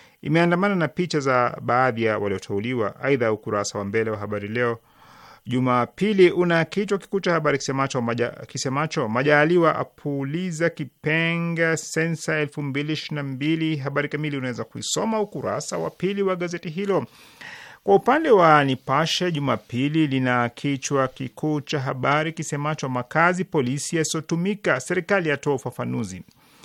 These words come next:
Naam, habari kamili unaweza kuisoma katika ukurasa wa pili wa Nipashe Jumapili. Sasa nalitupia jicho gazeti la Mzalendo ambalo lina kichwa kikuu cha habari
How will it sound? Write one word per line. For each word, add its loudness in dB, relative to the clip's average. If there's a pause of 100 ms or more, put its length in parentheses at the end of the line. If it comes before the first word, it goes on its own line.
(360)
Naam, 4
habari 4
kamili 0
unaweza 0
kuisoma -2
katika -4
ukurasa -2
wa 0
pili -2
wa 2
Nipashe -2
Jumapili. -2
Sasa -4
nalitupia -2
jicho -2
gazeti -2
la 0
Mzalendo 0
ambalo 2
lina 0
kichwa -2
kikuu -6
cha -4
habari 0